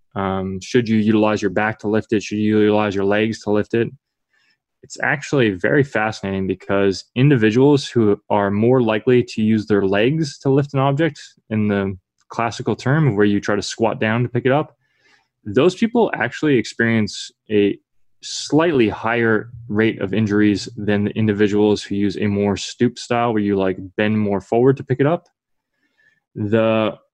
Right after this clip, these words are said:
idea is a bit of a chicken or egg situation because usually these individuals are often ones who have possibly had a previous back injury and have adopted that style to try to offload their back as a means to try to experience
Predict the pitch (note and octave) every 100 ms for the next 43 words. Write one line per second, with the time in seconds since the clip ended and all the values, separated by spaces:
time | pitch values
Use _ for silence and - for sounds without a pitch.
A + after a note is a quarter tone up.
0 | _ _ _ _ _ _ _ _ _ _
1 | _ _ _ A2+ G#2+ B2 C#3 A#2+ G2 A2+
2 | G2+ F#2+ - C3+ G2+ G2 G#2 A#2+ - C#3
3 | C3 B2+ C3 C#3+ C3+ G#2 G2+ F#2+ F2+ A#2+
4 | A#2+ A2 G#2 F#2+ A2+ G#2 G#2 A2 G#2+ G2+
5 | - G2+ G#2 A#2+ A2 G#2 A2 A2+ - G#2+
6 | G2 F#2 - A2 G#2+ G#2 A2 G2+ G2 -
7 | - A2+ A2+ B2 - A#2 A2+ B2+ B2 C3
8 | A#2+ F#2+ F#2+ F2 G2 G2+ G#2+ G#2+ G2 -
9 | G#2 G#2 G#2+ G#2 _ _ _ _ _ -
10 | G2 - - G#2+ G#2+ G#2 - G2 - -
11 | _ _ _ - A2 A2+ - G#2 G#2 G#2+
12 | G#2+ F#2+ G2+ A2 C#3+ - G#2 G2 G2 G2+
13 | G#2 G2 G#2+ - - G2+ G2 G2 - G#2
14 | G2 F#2+ - - G#2 G2+ F#2+ - -